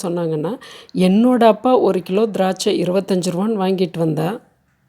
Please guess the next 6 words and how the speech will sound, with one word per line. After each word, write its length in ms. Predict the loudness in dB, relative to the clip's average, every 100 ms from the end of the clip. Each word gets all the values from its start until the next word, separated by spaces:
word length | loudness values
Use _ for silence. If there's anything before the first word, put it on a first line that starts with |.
| _ _ _ _ _ _
அஞ்சு 440 | -4 -2 0 2
ரூபா 260 | 2 2 0
கூட 320 | 2 4 4
கொடுத்து 480 | 2 -2 -2 -2 -2
வாங்கிட்டு 320 | -2 -2 -2
வந்துட்டாங்களே, 720 | -2 -2 -2 -2 0 0 0